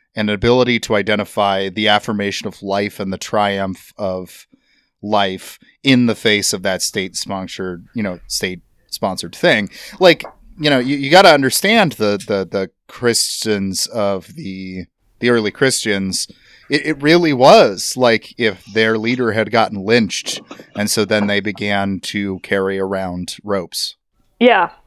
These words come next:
Speaker 1: You know, it, it,
Speaker 2: I, I,
Speaker 1: it
Speaker 2: it's a very
Speaker 1: was,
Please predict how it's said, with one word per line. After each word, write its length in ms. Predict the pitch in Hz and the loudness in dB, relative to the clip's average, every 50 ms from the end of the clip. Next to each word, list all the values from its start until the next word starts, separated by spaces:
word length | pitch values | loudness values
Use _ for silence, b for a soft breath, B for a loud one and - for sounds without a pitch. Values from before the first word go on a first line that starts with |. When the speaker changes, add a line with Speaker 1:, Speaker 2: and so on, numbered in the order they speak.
| _ _ _ _ _ _ | _ _ _ _ _ _
Speaker 1:
You 140 | - 143 143 | 0 2 4
know, 440 | 135 123 117 117 123 127 123 127 - | 4 6 6 4 4 2 0 -4 -4
it, 260 | - 139 131 127 - 131 | 0 0 0 2 2 2
it, 220 | 135 131 120 - _ _ _ - | 2 2 2 0 _ _ _ -14
Speaker 2:
I, 40 | - | -12
I, 200 | 82 98 101 - | -8 -4 -4 -4
Speaker 1:
it 80 | 135 - - | -2 4 4
Speaker 2:
it's 220 | 147 156 - - | 4 4 4 4
a 40 | - | 6
very 260 | 127 147 156 - - | 8 10 10 10 8
Speaker 1:
was, 440 | 127 233 233 - - - - - | 6 4 2 0 -2 -4 -6 -10